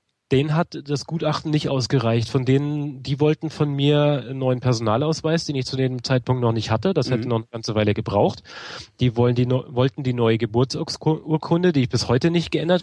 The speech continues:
Speaker 1: gekriegt hab.
Speaker 2: Wie, du, du,
Speaker 1: Äh,
Speaker 2: du kriegst deine Geburtsurkunde noch geändert?
Speaker 1: Ja, natürlich.
Speaker 2: Ah, äh, aber, hm.
Speaker 1: Es ist ein bisschen schwierig, das zu machen, weil sich irgendwie niemand damit, dafür zuständig fü-, fühlt bei mir gerade,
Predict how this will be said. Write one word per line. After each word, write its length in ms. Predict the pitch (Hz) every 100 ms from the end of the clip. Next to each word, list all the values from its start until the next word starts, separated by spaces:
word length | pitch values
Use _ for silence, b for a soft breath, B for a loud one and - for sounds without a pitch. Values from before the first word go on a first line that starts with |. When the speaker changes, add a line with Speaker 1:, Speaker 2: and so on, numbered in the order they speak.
| -
Speaker 1:
gekriegt 320 | - 202 -
hab. 200 | 196 - - B B B
Speaker 2:
Wie, 160 | 120 123
du, 100 | 120
du, 60 |
Speaker 1:
Äh, 320 | 143 139 139 139
Speaker 2:
du 100 | 123
kriegst 260 | - 123 -
deine 140 | 120
Geburtsurkunde 720 | 107 95 95 95 131 143 190
noch 140 | 190 -
geändert? 480 | 143 165 196 226 - _ _
Speaker 1:
Ja, 200 | 120 117
natürlich. 580 | 113 135 - 175 143 92 - - - _ _ B B _ _ B
Speaker 2:
Ah, 80 | 127 B B - _ _ -
äh, 180 | 120 113
aber, 360 | - 123 113 104
hm. 400 | - 101 98 82 -
Speaker 1:
Es 140 | 143
ist 100 | 156
ein 60 | 156
bisschen 240 | 175 165
schwierig, 380 | - 175 180 160
das 160 | 151
zu 100 | -
machen, 380 | 143 180 - 135
weil 240 | 123 123 120
sich 160 | 123
irgendwie 320 | 151 156 143
niemand 320 | 147 160 156 143
damit, 240 | 135 127 -
dafür 260 | 139 - 127
zuständig 500 | 170 - 127 120 -
fü-, 300 | 127 131 135
fühlt 360 | - 135 131
bei 100 | 135
mir 180 | 127 131
gerade, 360 | 127 131 151